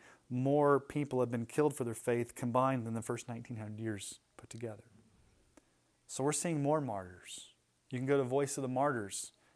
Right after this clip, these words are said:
It's a website. We get the magazine. We put it out there on the Welcome Center table for you to take. Um, listen to what Jesus says in, in Matthew twenty-four, thirteen through fourteen.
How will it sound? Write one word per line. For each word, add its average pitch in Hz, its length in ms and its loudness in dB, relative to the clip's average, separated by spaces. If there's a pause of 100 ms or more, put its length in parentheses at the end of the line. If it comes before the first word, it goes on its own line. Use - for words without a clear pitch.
It's - 80 -12
a 127 40 -6
website. 139 600 2
We 131 100 -4
get 123 160 -6
the 127 80 -2
magazine. 139 480 0
We 127 80 0
put 127 160 -2
it 131 80 0
out 127 140 2
there 135 80 2
on 127 80 0
the 123 40 0
Welcome 123 280 0
Center 123 180 -4
table 131 320 0
for 135 120 -4
you 131 100 0
to 120 80 -2
take. 123 360 -2 (560)
Um, 113 200 -10 (180)
listen 156 180 0
to 202 60 4
what 160 140 4
Jesus 156 300 2
says 151 240 6
in, 135 200 2
in 139 100 0
Matthew 143 300 2
twenty-four, 143 600 2 (260)
thirteen 143 360 2
through 127 120 -2
fourteen. 117 540 -4